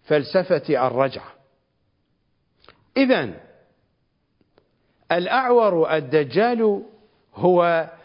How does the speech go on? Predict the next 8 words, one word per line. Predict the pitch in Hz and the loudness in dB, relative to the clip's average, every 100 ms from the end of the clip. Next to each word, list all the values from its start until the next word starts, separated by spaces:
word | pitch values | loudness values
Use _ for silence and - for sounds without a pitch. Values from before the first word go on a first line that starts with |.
| - | -10
عنوان | 123 151 165 160 233 254 240 233 220 220 - _ _ _ _ _ - | -2 0 2 2 2 2 2 2 0 -4 -10 _ _ _ _ _ -6
للفساد | 151 165 135 - 147 190 214 190 | 0 0 0 -2 0 0 0 0
والإفساد، | 180 147 127 117 - 175 208 117 - - _ _ _ _ _ _ _ _ _ _ _ _ _ _ _ _ _ _ _ _ _ _ - | 0 0 0 -8 -4 -2 -2 -6 -12 -20 _ _ _ _ _ _ _ _ _ _ _ _ _ _ _ _ _ _ _ _ _ _ -2
وهذا | 139 175 185 175 147 139 | 0 0 -2 -2 -2 -2
الفساد | 127 156 151 196 190 147 123 - - _ _ _ _ - | -2 -2 0 0 0 -2 -4 -6 -14 _ _ _ _ -4
والإفساد | 139 156 131 143 120 175 214 202 220 - - _ _ _ - | 0 0 0 -6 -2 0 0 -2 -6 -8 -18 _ _ _ -4
هو | 208 233 | 2 2
الذي | 226 190 185 160 143 | 2 0 0 0 -4